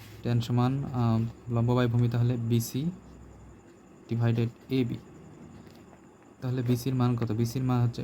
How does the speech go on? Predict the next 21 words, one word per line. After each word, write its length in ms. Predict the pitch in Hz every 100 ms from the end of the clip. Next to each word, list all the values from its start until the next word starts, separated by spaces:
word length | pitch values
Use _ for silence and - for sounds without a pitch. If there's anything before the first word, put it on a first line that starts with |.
| 131
এক্স, 340 | 147 - - - - -
এর 60 | 117
মান 140 | 113 113
হচ্ছে 360 | 117 - 143 220 - - - - - -
টেন। 220 | 151 117 101 - - - - - - - -
আর 100 | 120
এই 60 |
পাশে 240 | 120 120 123
ট্যান 220 | 123 123
থার্টি 260 | 120 120 123
ডিগ্রি, 200 | 113 113
ট্যান 220 | 127 127
থার্টি 360 | - 120 117
ডিগ্রি 180 | 123 127
মান 220 | 123 123
আমরা 180 | 123 123
জানি 160 | 123 120
one 200 | 117 120
by 140 | 131 156 156 123
root 100 | 135 -
three। 140 | 110